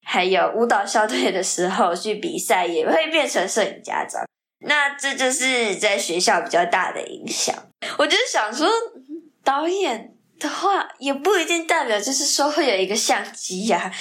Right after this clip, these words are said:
而且还为我们为了要去毕业旅行，还特地去买了一个很贵的相机，我就觉得有点抱歉。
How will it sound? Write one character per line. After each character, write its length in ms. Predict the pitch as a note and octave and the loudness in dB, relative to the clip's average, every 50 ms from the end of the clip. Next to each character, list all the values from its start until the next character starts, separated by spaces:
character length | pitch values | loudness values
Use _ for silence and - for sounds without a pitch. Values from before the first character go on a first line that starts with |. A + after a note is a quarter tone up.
| - - - - - | -10 -8 -8 -2 0
而 80 | - F#4 | 0 2
且 140 | F#4 G4 F#4 | 2 2 2
还 220 | F4+ - E4 D#4+ | 2 4 2 2
为 80 | E4 F4 G4+ G4 F4+ E4 - | 2 4 4 4 4 2 0
我 220 | - C4 C4+ C4 B3+ | -4 -4 -4 -4 -2
们 180 | B3 B3+ C4 | 0 0 2
为 240 | D4 E4 D#4+ D4+ C4+ | 4 4 4 4 4
了 220 | B3+ A#3+ A3+ A3+ A#3 | 4 4 4 4 4
要 180 | B3+ C4+ C4 | 4 2 2
去 200 | C4 C4 C#4+ C4 | 2 -2 -6 -6
毕 180 | - - C#4+ C#4 | -2 0 0 2
业 200 | C4 B3+ A#3+ A3 | 4 4 2 2
旅 200 | F#3+ F3+ F3 F#3 | 2 0 -2 0
行， 500 | F#3+ - - - F#3+ F#3+ F#3 F#3+ G#3 C#4+ C#4+ - - - - D#5+ - - | -2 -2 0 2 2 2 2 2 0 -2 -4 -4 -8 -6 -6 -6 -4 -2
还 240 | - - D4 C#4+ | 0 2 2 2
特 100 | C#4 E4+ G#4 F4+ D#4 D4 | 2 2 2 2 2 4
地 200 | D4+ D#4 D#4 D4 | 2 2 2 2
去 300 | D#4+ - - G4 D4+ C#4+ | 0 0 0 2 2 2
买 360 | B3 A3+ G#3 G3+ G#3+ A3 A3 | -2 -4 -2 0 2 2 2
了 140 | B3 - A#3 | 2 2 2
一 120 | G#3 B3+ | 0 0
个 120 | A#3 C#4+ F4 | 2 2 2
很 380 | - - - E4 - - - - | 2 2 0 0 -2 -2 -4 -2
贵 180 | - D#4+ C4 | 2 2 4
的 120 | A#3+ A#3+ C#4 | 4 2 0
相 380 | - - A#4+ - G3 A#3 A#3 | 0 0 2 2 2 0 -4
机， 320 | - - A3+ G#3 A3 B3 D#4+ - - - - - | -8 -10 -8 -2 -2 -2 -2 -4 -8 -6 -4 0
我 60 | - E4+ | 2 4
就 160 | F#4+ - - | 4 4 2
觉 140 | G4 E4 D4+ | 2 0 2
得 100 | D4 D4 | 4 4
有 140 | D4 D4+ D#4+ | 4 4 4
点 260 | E4 D4 C4 C4+ - | 2 0 0 0 -2
抱 260 | - E4 D4+ C4 B3+ | 0 2 2 2 0
歉。 300 | B3+ - - - - - | 0 -2 0 0 0 2